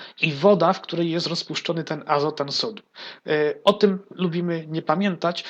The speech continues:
ale trzeba sobie z tego zdawać sprawę, bo przecież reakcje te przeprowadzono w roztworze. Dobrze, może na tym zadaniu teraz skończymy i przejdziemy do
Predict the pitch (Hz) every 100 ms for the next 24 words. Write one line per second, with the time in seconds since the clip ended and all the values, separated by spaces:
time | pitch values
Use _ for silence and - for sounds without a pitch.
0 | - - 143 - 175 170 165 165 - 160
1 | 151 147 147 - 143 185 170 - - 180
2 | - - - 180 151 - - 165 - 165
3 | - - 170 151 147 135 135 151 147 135
4 | 147 151 - - - 165 - - 156 -
5 | - - - - 185 - - 185 180 170
6 | 170 156 151 160 156 131 - 135 - -
7 | - 131 127 202 190 - 196 - 135 165
8 | 165 139 143 160